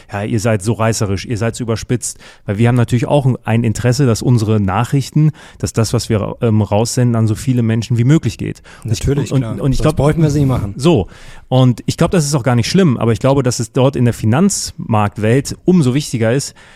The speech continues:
Speaker 1: dass man deswegen nicht jegliche Quelle irgendwie diskreditiert, sondern es einfach nur einschätzt.
Speaker 2: Das ist ein wichtiger Punkt, sehr guter Punkt. Es ist natürlich sehr, sehr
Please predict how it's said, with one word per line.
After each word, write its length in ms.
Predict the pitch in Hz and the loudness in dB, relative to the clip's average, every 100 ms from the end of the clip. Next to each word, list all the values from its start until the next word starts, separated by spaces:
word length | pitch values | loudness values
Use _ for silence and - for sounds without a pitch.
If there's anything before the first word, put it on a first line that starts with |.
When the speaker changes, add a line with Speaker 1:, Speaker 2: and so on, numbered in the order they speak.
| - - | -8 -4
Speaker 1:
dass 160 | 117 | 0
man 240 | 131 120 117 | 2 2 0
deswegen 420 | 120 - 120 117 | -4 -2 0 2
nicht 160 | 117 104 | 2 0
jegliche 500 | 110 135 156 127 110 | 0 0 0 -4 -6
Quelle 360 | - 117 117 113 | -4 -2 0 0
irgendwie 180 | 107 104 | -2 -2
diskreditiert, 760 | 113 - 101 92 156 165 - - - | -6 -6 -6 -2 0 0 -4 -14 -20
sondern 300 | - 107 107 107 | -6 -2 0 0
es 120 | - | -2
einfach 260 | 110 110 | -4 -2
nur 220 | 104 104 - | -4 -4 -2
einschätzt. 640 | 143 - 95 - - - - - - - - - | -2 -2 -8 -10 -16 -20 -20 -20 -20 -20 -20 -18
Speaker 2:
Das 180 | 117 | -16
ist 120 | 123 117 | -14 -12
ein 120 | 110 | -10
wichtiger 320 | 120 123 113 | -10 -8 -6
Punkt, 320 | - 127 120 | -4 -6 -4
sehr 160 | 127 135 | -2 -2
guter 240 | 143 135 | 0 0
Punkt. 340 | - 143 151 - | 2 2 0 -4
Es 140 | 123 | -6
ist 80 | - | -4
natürlich 260 | 135 135 | -2 -2
sehr, 280 | - 131 151 | -2 -2 -2
sehr 260 | 135 127 | -2 -4